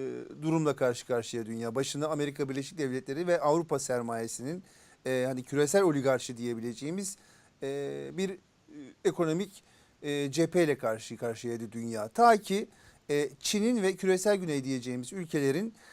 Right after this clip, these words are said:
e, bu varoluşa karşı koymaları ve ticaretteki rakamların, e, Çin ve diğer ülkelerin lehine gelişmesiyle. Ve belli ki küresel finans oligarşisi bu durumu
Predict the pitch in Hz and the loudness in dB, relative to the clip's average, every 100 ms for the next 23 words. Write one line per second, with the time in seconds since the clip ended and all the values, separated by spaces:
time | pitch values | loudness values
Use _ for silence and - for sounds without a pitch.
0 | - _ 160 156 143 151 220 277 - 165 | -20 _ 2 2 0 2 4 4 2 8
1 | 180 180 156 143 - 214 - - 180 175 | 10 10 6 0 0 0 0 6 8 8
2 | - - 156 123 117 143 185 175 180 - | 2 2 2 2 0 0 2 2 2 -4
3 | _ _ - 151 170 170 175 175 196 190 | _ _ -12 4 6 8 6 0 -4 2
4 | 233 190 - 147 143 170 233 233 - _ | 6 6 6 2 4 4 2 -4 -14 _
5 | _ 147 147 151 - - 277 247 202 240 | _ 0 0 -2 -4 2 6 8 8 6
6 | 208 202 196 175 165 156 165 160 156 190 | 10 12 12 10 6 6 6 6 6 6
7 | 185 160 156 - 151 175 123 107 - - | 8 8 6 4 4 4 4 0 -6 -12
8 | - 185 202 262 320 359 - 254 - - | 10 12 12 12 12 8 8 4 2 -8
9 | - - 214 226 302 277 240 277 269 226 | -6 8 10 12 10 10 8 4 6 4
10 | 185 160 151 - 233 208 214 226 226 226 | 12 12 12 6 0 2 4 6 4 2